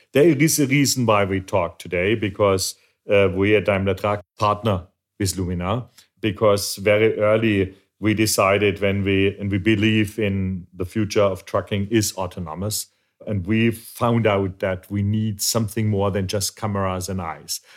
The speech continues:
I know there is a difference in opinions in the market. We think for safety reasons, we need more. What's your, yeah, to ask you, <laughs> what's, is a camera enough? No, you don't think so. But potentially you can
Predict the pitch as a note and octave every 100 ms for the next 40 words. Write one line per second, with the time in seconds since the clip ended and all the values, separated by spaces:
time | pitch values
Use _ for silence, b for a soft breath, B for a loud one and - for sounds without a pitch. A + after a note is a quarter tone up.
0 | b G#2 G#2+ A2 A#2 G#2+ G2+ F#2 G#2 E2+
1 | F2 G#2+ A2+ A#2+ A#2+ A#2 G#2 F#2+ B2+ A#2+
2 | B2+ C3+ B2+ C3 A#2+ B2 C3+ E3+ E3+ B
3 | B B F#2+ G#2 A#2 G#2+ A2 G2+ G2 G#2+
4 | - G2+ F#2 G2+ F#2 F#2+ E2 F#2+ F2 F#2+
5 | F#2+ F#2+ F2+ F#2+ E2+ E2+ G2+ G2 G#2+ G#2+
6 | F#2+ C#3 G2+ F2+ - C3 C#3 C#3 B2+ C3
7 | - C#3+ C#3+ F#3+ - E3+ D#3 - - C#3+
8 | B2+ A#2+ B2+ A#2+ A#2 G#2+ A2 A#2+ A#2+ A#2+
9 | C#3 C#3 A#2 A#2+ B2 B2 A2 G2+ - G2
10 | G#2 F#2 - A#2 C3+ C3+ B2 C3